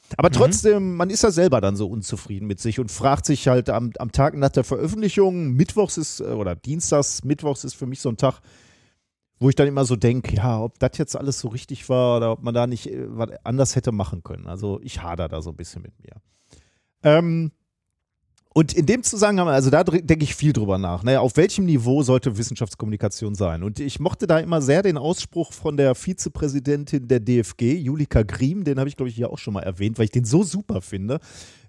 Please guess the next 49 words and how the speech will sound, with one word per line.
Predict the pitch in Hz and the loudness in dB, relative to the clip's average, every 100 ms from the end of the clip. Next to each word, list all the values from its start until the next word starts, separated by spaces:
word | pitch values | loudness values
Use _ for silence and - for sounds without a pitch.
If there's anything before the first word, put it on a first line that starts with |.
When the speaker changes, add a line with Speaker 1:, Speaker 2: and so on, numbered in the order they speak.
| - | 2
Speaker 1:
Der, | 135 | 4
mit | 151 | 4
der | 147 180 | 4 4
war | 175 | 4
ich | |
mal | 160 | 4
auf | 156 | 2
einer | 143 131 | 2 2
Podiumsdiskussion | 170 175 120 107 - 117 - - 147 | 4 4 2 0 -4 -6 -6 -2 -2
und | 147 120 | -2 0
die, | 156 | 2
äh, | 160 - 101 107 123 | 2 -4 -6 0 2
hat | 143 | 4
gesagt, | 156 135 139 - - - _ | 4 4 4 2 -20 -20 _
ähm, | - 127 123 | 0 2 4
das | 123 117 | 0 0
Ziel | - 208 240 | -2 -4 0
sollte | 196 180 165 | 2 2 0
eigentlich | 156 - 139 | -2 -6 0
sein, | 151 | 2
das | 143 | 2
Publikum | - - 202 226 - 170 - | 0 -4 -2 -2 0 -2 -2
zärtlich | - 175 196 185 170 - | 0 2 2 0 -4 -4
zu | - | -8
überfordern. | 170 147 - 135 123 110 80 92 - _ _ _ _ _ _ | 0 0 0 0 2 2 -2 -8 -16 _ _ _ _ _ _
Und | - 123 | 0 2
dieses | 202 262 | 4 2
Speaker 2:
Ja. | 135 123 | 4 6
Speaker 1:
zärtlich | 190 233 208 190 | 6 4 0 -2
überfordern | 170 160 - 143 107 | -2 -2 2 2 0
finde | 135 | -2
ich | 120 | -2
so | 170 | -2
toll, | 180 - 180 95 85 | -4 0 0 2 -2
ne? | 87 117 160 | -2 -2 -2
Also, | - 120 139 139 - | 0 4 4 2 0
weil | 123 175 | 2 2
es | 226 | 2
sich, | - - | -6 -6
glaub | - 175 | -2 0
ich, | 180 | 0
auch | 160 147 | -4 -4
damit | - 147 196 185 165 | 0 2 2 0 0
deckt, | 180 - - 127 | 0 -4 -10 -2
was | 143 - | 0 0
wir | 131 190 | 0 0
hier | 175 | 0
bei | 156 135 | 2 0
Minkorrekt | 143 202 147 127 - - | 0 -2 0 0 -2 -20